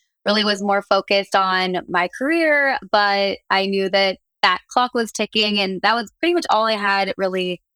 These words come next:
thought about, um, in regards to reproductive healthcare space at all at that time. Um, I have a background working in marketing and sales within healthcare, but fertility was new.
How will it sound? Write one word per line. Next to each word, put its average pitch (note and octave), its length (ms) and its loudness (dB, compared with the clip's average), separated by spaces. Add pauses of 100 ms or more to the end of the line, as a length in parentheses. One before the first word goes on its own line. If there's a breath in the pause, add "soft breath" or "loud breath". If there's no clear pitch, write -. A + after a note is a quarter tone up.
(340)
thought G#3+ 200 4
about, F#3 460 -2
um, F#3+ 240 0
in F#3 100 -2
regards F#3 580 -4
to G#3 600 -2 (160)
reproductive F#3+ 600 -2
healthcare F#3 580 -2
space F#3+ 460 -2
at E3+ 180 0
all F3+ 180 0
at G3 120 -2
that - 200 0
time. F#3+ 320 -2 (460 loud breath)
Um, G3 300 2 (180)
I G3 340 2
have G3 120 -2
a G3+ 40 -2
background G3 440 -2
working F#3+ 580 -4 (160)
in G3 180 -2
marketing A3+ 540 0
and F#3 160 -4
sales G3+ 400 0
within F#3+ 340 -2
healthcare, F#3+ 680 -2
but F3+ 180 0
fertility F#3 540 0
was F3+ 220 -2
new. F3+ 400 2